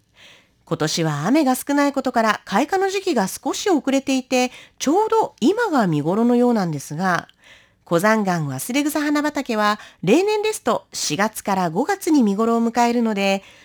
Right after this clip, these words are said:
この時期に台湾旅行を計画すれば、油切りの花と合わせて忘れ草もはしごして楽しむことができますね。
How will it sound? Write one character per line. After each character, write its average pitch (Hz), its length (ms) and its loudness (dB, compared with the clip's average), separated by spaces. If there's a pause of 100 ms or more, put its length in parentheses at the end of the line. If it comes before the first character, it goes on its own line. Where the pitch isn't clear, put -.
(120)
こ 277 140 2
の 403 80 2
時 480 220 -4
期 381 60 2
に 226 300 0
台 180 240 0
湾 247 180 4
旅 247 140 2
行 196 180 2
を 151 60 0
計 160 220 -4
画 240 180 -6
す - 100 -8
れ 269 140 0
ば、 226 240 2 (320)
油 185 400 -2
切 208 140 -6
り 220 100 -2
の 220 100 2
花 226 220 0
と 220 100 -8
合 143 140 -8
わ 185 140 -2
せ 466 120 -4
て - 300 -6 (140)
忘 135 260 -6
れ 415 140 0
草 381 240 0
も 381 240 -2
は - 200 -18
し 156 200 -8
ご 220 100 -2
し 254 80 -6
て 285 100 -6
楽 269 220 0
し 277 140 -4
む 277 100 -2
こ 269 100 -6
と 294 100 -6
が 392 100 -2
で 285 100 -2
き - 100 -6
ま 165 120 -2
す - 100 -14
ね。 277 420 -2